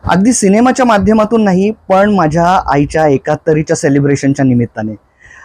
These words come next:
आम्हाला तिच्या वाढदिवसाच्या समारंभासाठी काहीतरी थीम हवी होती. त्यामुळे आमचा विचार चालू होता,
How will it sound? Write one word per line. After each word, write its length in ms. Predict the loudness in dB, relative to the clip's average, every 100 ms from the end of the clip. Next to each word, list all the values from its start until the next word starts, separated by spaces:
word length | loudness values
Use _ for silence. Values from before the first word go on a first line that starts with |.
| -20 -6
आम्हाला 280 | -2 0 0
तिच्या 280 | -2 -2 0
वाढदिवसाच्या 640 | 2 0 0 -2 -4 -4
समारंभासाठी 840 | -2 0 0 0 0 -2 -2 -2
काहीतरी 400 | -2 -2 -2 -2
थीम 420 | -4 -4 -2 0 0
हवी 180 | 0
होती. 300 | 0 0 -2 -4 -6 -8 -14 _ -8
त्यामुळे 580 | -2 0 0 0 2 0 -2 _
आमचा 220 | -4 0
विचार 300 | -2 0 -2
चालू 260 | 0 0 0
होता, 300 | 0 -2